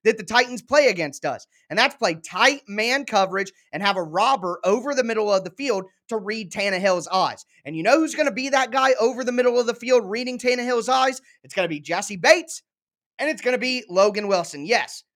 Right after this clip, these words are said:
I know they have Vonn Bell as their deep safety, but he's gonna be worried about deep routes.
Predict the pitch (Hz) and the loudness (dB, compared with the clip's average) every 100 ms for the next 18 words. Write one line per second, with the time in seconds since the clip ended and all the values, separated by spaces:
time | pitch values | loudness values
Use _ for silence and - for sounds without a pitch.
0 | _ - 180 240 214 180 175 170 175 220 | _ -4 0 2 0 0 -2 -2 -2 -2
1 | 240 208 208 202 185 190 180 185 185 - | 0 2 2 2 2 0 0 -6 -10 -4
2 | 196 175 143 147 196 294 302 277 269 262 | -2 -2 -6 -10 -8 -6 -6 -8 -2 -2
3 | 254 247 240 196 202 262 - 131 - | 0 0 0 -2 -8 -8 -8 -10 -12